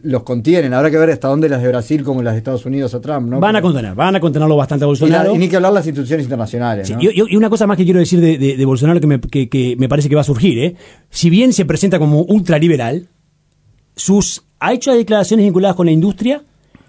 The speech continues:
Speaker 2: que
Speaker 1: Ajá.
Speaker 2: son interesantes y que me adelantan que puede aplicar medidas proteccionistas.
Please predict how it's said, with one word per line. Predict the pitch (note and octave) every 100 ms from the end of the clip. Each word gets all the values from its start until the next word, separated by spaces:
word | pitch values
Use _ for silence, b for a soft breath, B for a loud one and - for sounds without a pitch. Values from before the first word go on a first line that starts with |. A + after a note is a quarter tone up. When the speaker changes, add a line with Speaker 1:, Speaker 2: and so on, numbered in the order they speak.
| G#2+
Speaker 2:
que | D3+
Speaker 1:
Ajá. |
Speaker 2:
son | G#3
interesantes | A3+ G#3+ F3+ G#3+ G#3 E3+
y | F3+
que | E3
me | D#3
adelantan | D3+ D#3 A3 C4 B3 G3+
que | F3
puede | - A3 B3 A#3+
aplicar | F#3+ D#3 D#3+ E3+
medidas | D#3+ D#3
proteccionistas. | - C3 A2+ B2 F#2 F#2